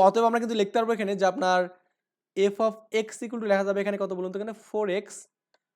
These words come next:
minus seven by two x minus four লেখা যাবে। তো এটাকে আমি এক নম্বর ইকুয়েশন দিলাম। এবং আমরা সাথে সাথে লিখতে পারবো, মানে এটা হচ্ছে এরকম, এর সাথে এটাকে কম্পেয়ার করতে পারবো এবং কি ওয়াই এর সাথে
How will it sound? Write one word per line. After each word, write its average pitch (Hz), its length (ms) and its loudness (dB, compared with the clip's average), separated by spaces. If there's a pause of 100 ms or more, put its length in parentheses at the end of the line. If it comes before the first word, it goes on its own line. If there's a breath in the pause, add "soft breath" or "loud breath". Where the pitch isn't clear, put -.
(140)
minus 170 360 -2 (120)
seven 214 200 -4 (100)
by 156 120 2 (840)
two 208 100 -4 (160)
x - 20 -16 (160)
minus 190 240 0 (100)
four 196 200 -2
লেখা 151 160 -2
যাবে। 151 160 -6
তো 202 60 -6
এটাকে 208 180 -6
আমি 202 120 -4
এক 190 120 -14
নম্বর 190 200 -4
ইকুয়েশন 190 300 -6
দিলাম। 185 160 0 (1000)
এবং 226 280 6 (180)
আমরা 185 220 6 (200)
সাথে 185 200 -6
সাথে 226 200 -6
লিখতে 196 160 -4
পারবো, 185 180 2
মানে 190 100 0 (140)
এটা 208 120 -2
হচ্ছে 226 200 -8
এরকম, 170 200 -4 (180)
এর 190 120 -2
সাথে 202 180 -8
এটাকে 202 260 -6
কম্পেয়ার 190 260 -4
করতে 202 160 -6
পারবো 202 180 -2
এবং 190 160 -4
কি 147 80 -6 (560 soft breath)
ওয়াই 175 280 4
এর 196 80 0
সাথে 214 140 -6